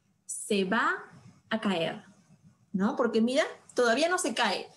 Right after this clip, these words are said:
pero está a punto, ¿no? Se va a caer. ¿Cómo digo? Él se va a caer. Sigue el patrón que te había dado con los colores.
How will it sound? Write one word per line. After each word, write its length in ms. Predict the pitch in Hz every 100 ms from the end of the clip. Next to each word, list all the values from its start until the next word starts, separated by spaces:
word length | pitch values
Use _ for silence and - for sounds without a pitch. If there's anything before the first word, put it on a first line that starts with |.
| _
pero 160 | - 240
está 200 | 247 339
a 80 | 339
punto, 420 | 339 233 190 185
¿no? 180 | 196 330 - - _ _ _ _
Se 220 | - 233
va 80 | 247
a 80 | 262
caer. 460 | 233 185 - 214 202 - -
¿Cómo 280 | - 294 403
digo? 460 | 349 262 220 262 - - _ _ _
Él 440 | 277 254 233 320 427 - - -
se 300 | - - 214
va 120 | 202
a 80 | 202
caer. 340 | 202 175 156 - 202 196 _ _ _ _ _ _ _ _ _ _ _
Sigue 520 | - - - 370 381 392
el 120 | 311
patrón 460 | 233 214 233 240
que 120 | 254 269
te 120 | 220
había 540 | 190 208 208 220 254 - -
dado 360 | 202 202 202
con 100 | 214
los 140 | 202 202
colores. 640 | 196 185 165 - - -